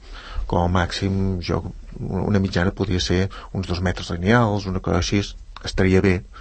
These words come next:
Hi ha de més grossos, hi ha de molt més petits,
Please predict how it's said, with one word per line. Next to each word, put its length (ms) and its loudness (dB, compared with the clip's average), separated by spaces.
Hi 80 0
ha 80 -2
de 400 -6
més 160 -2
grossos, 480 2
hi 80 -4
ha 80 0
de 80 -6
molt 160 4
més 160 6
petits, 540 -2